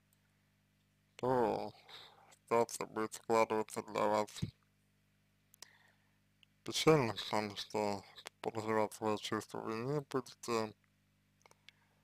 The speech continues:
а негатив копиться у вас как раз таки, как ра-, как раз таки не перестанут. Вот.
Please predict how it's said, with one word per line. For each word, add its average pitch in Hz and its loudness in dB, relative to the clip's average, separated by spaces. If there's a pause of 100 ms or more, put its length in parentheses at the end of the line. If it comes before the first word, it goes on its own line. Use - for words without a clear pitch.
(160)
а 107 2
негатив 117 2
копиться 110 -2 (440)
у 117 -6
вас 110 0 (2000)
как 110 0
раз 117 2
таки, - -12
как - -6
ра-, 131 6
как - 6
раз 120 10 (720)
таки 117 -2 (1700)
не 117 0
перестанут. - 0 (1160)
Вот. 107 -6